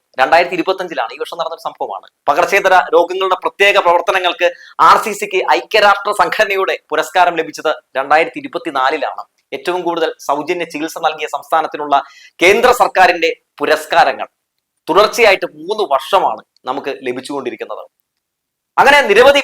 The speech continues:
പറയാനാണെങ്കിൽ ഒരുപാട് നേട്ടങ്ങളുണ്ട്. ഞാൻ അതിലേക്കൊന്നും പോകുന്നില്ല. അത്തരത്തിൽ നിരവധി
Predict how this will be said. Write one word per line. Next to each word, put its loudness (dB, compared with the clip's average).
പറയാനാണെങ്കിൽ 6
ഒരുപാട് 4
നേട്ടങ്ങളുണ്ട്. -4
ഞാൻ 0
അതിലേക്കൊന്നും -4
പോകുന്നില്ല. -4
അത്തരത്തിൽ 0
നിരവധി 0